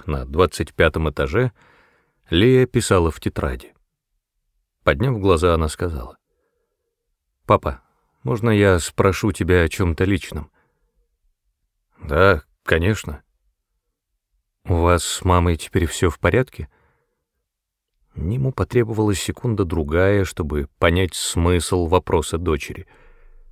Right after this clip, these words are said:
Потом он быстро ответил: «Да, в порядке». «И вы не...»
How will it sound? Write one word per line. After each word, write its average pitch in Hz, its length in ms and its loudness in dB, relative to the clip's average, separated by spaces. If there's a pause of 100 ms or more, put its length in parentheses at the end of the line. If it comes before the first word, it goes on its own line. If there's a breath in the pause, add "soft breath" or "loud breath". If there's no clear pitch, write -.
(120)
Потом - 260 -4
он 82 280 -2
быстро 90 400 0
ответил: - 500 -6 (1120)
«Да, 104 340 2 (720)
в - 140 -16
порядке». - 500 0 (3000 soft breath)
«И 80 120 -2
вы 82 220 0
не...» 80 500 0